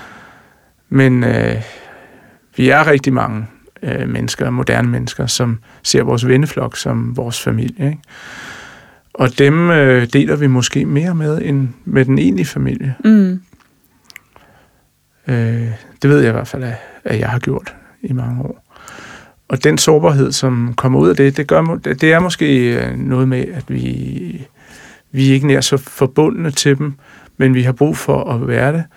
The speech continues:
Speaker 2: Mm.
Speaker 1: Og så er, er det der at fortælle de her nære ting, øh, rykke ud med hemmeligheder, som vi ikke ville fortælle. Altså,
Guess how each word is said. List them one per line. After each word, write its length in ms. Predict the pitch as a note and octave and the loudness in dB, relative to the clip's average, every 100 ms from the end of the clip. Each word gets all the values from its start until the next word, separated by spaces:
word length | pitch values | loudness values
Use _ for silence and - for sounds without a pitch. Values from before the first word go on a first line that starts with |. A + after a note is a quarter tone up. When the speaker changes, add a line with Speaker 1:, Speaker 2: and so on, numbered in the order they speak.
| - | -4
Speaker 2:
Mm. 360 | G3+ F3+ E3+ E3 | -2 -2 -4 -4
Speaker 1:
Og 120 | - | -2
så 100 | C3 | 2
er, 240 | D3 C#3 C#3 - | 4 4 0 -2
er 80 | C#3 | -4
det 180 | C3+ C3+ | 2 2
der 80 | C#3 | 0
at 60 | |
fortælle 380 | C#3+ C#3+ C#3+ C3+ | -2 -2 0 0
de 120 | C3+ | 0
her 180 | B2+ C3+ | 0 0
nære 320 | B2 A#2+ B2+ | 0 0 -2
ting, 420 | C#3 - - - - - | -2 -4 -6 -8 -16 -10
øh, 60 | A#2 - - E3+ - _ _ _ _ _ _ | -8 -8 -10 -16 -20 _ _ _ _ _ _
rykke 220 | C3+ C3 | 0 2
ud 80 | D3 | 0
med 120 | D#3 | 0
hemmeligheder, 480 | B2 C3 C3+ C3 B2+ | -2 0 0 0 -2
som 220 | A2+ B2+ | -2 -2
vi 80 | A#2+ | 0
ikke 140 | A#2+ A#2+ | -2 -2
ville 140 | C3 | -4
fortælle. 440 | A#2 C3+ C3+ C#3 C#3 - - - - - - - - - | -4 -6 -6 -6 -10 -16 -20 -20 -20 -20 -20 -20 -20 -20
Altså, 260 | - A#2+ A#2 | -8 -4 -4